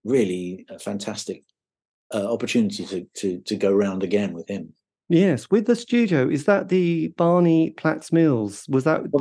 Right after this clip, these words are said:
Speaker 1: that's,
Speaker 2: did
Speaker 1: that was in Barney's basement. That's where I had the, had that studio. Yeah, me and a guy called Rod Beale, who was an engineer from Real World with Peter Gabriel and stuff.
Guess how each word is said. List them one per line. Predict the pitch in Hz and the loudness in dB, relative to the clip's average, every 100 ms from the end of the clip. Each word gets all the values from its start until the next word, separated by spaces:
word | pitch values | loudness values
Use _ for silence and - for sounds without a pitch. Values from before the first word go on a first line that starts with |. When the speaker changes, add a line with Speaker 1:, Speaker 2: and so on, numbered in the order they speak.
| 180 | 2
Speaker 1:
that's, | 160 | 0
Speaker 2:
did | 160 | -2
Speaker 1:
that | 175 | 2
was | 165 | 4
in | 175 156 | 4 4
Barney's | 175 165 156 135 | 4 4 4 4
basement. | 160 160 - 110 87 | 4 4 4 -2 -2
That's | 113 117 | -2 0
where | 131 120 | 2 2
I | |
had | 117 123 | 0 -2
the, | 107 - - | -4 -8 -6
had | 120 110 | -2 0
that | 113 | -2
studio. | - 127 123 95 87 | -2 -2 -2 0 -2
Yeah, | 104 101 | -2 -2
me | 95 110 | -2 -2
and | 101 | -2
a | |
guy | 101 107 101 | -2 -2 -2
called | 104 101 | -4 0
Rod | 107 101 | 0 0
Beale, | 110 104 | 0 0
who | 95 | -2
was | 101 | -6
an | 101 | -4
engineer | 107 101 98 95 | -4 -4 -4 -8
from | - 101 | -6 -2
Real | 104 113 98 | 2 2 0
World | 92 90 87 | 0 -2 -4
with | 87 | -6
Peter | 104 101 | -6 -4
Gabriel | 98 104 104 104 104 | -2 0 0 0 0
and | 101 | -2
stuff. | 107 113 - - | -6 -10 -12 -20